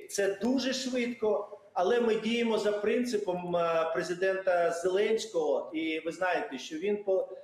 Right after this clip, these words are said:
полягає в тому, що коли йдеться про долю українського народу, немає нічого неможливого.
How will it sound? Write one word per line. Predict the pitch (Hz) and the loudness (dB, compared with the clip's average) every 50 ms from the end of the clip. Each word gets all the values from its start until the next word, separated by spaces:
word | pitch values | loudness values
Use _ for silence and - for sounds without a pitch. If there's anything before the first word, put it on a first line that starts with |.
| - _ _ _ _ | -20 _ _ _ _
полягає | 175 190 185 196 208 208 196 190 | 0 2 2 4 4 2 2 2
в | - - - | 0 0 0
тому, | 233 240 247 240 220 185 | 2 2 4 4 2 2
що | - - 185 175 - | 0 0 -4 -4 -2
коли | 196 196 208 208 | 0 2 4 2
йдеться | 214 208 - 196 208 214 208 202 202 - - 180 165 156 | 2 2 0 2 2 4 2 2 0 0 0 0 0 0
про | - - - 175 185 196 196 190 175 175 180 190 - - | -2 -2 0 2 2 4 4 4 4 2 0 -2 0 2
долю | 226 233 226 220 202 190 185 175 | 4 4 4 4 4 4 2 2
українського | - 190 190 185 185 - 185 - 185 185 185 180 | 0 0 0 0 -2 -4 -6 -4 0 0 2 2
народу, | 185 185 185 202 226 240 - - 196 190 | 2 2 2 2 2 2 2 2 0 0
немає | 180 180 180 185 190 185 175 175 170 | 0 0 0 0 2 2 0 0 -2
нічого | 170 - - 175 165 165 165 170 | -4 -4 -4 0 0 0 0 0
неможливого. | 165 165 160 - - 143 135 123 113 110 110 107 - - | -2 -2 -4 -4 -4 -2 -2 -2 -2 -4 -4 -6 -6 -10